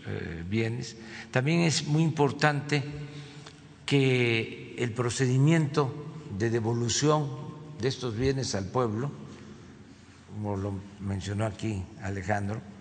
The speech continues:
este, el que se repare pronto el daño, pues no signifique que cosas que se recuperan vayan a almacenes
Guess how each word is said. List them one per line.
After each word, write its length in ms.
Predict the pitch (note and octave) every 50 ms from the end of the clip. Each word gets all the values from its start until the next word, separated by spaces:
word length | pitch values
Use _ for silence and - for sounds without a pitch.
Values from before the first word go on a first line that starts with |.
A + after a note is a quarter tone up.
| - - - - - - - - - - - - - - - - - - - - -
este, 680 | E2 E2 D2+ - - - G2 F#2 F2+ F2 E2 A#1 B1
el 80 | F2 F2
que 140 | - F#2+ F#2
se 140 | - A2
repare 500 | F#2+ F#2 G2 F2+ - A#2 B2 A#2+ A#2 A2+
pronto 880 | - - - - - - B2+ B2+ B2+ B2+ A#2+ - - A#2 A2 G2+ F#2 -
el 180 | - A2 A2+ G#2
daño, 400 | G2 A#2 A#2 A2+ A2 A2+ C3 C3 - - - - - - - - - -
pues 140 | C#3 C3+
no 140 | C#3 E3+ F3+
signifique 1160 | - F#3 F3+ E3+ D#3+ D3+ C3 - - F3+ E3 F3+ - D#3 D3+ C#3+ D3 - - - - - - - - - - - - - - - - - -
que 880 | - C3 B2+ B2 A#2+ A#2 A#2 A2+ G#2 - - - - - - - - - -
cosas 720 | - - D3+ D#3 C3 D#3+ D3+ - - - - - - - - - - - - -
que 100 | - A2+
se 400 | G#2 - A#2 A2 G#2+ G#2+ G#2 G2+
recuperan 640 | G2 A2+ A2 G2 A#2 G#2+ A2 C#3+ D3 D3+ D#3 D3 C3+
vayan 400 | B2+ D3 E3 F3 F3 E3+ E3 D#3
a 40 | D3
almacenes 1040 | C#3+ C#3+ C3+ C3 C3 B2 - D#3+ D#3 D#3 D3+ C#3+ C#3+ C#3+ C#3 C#3 - - - -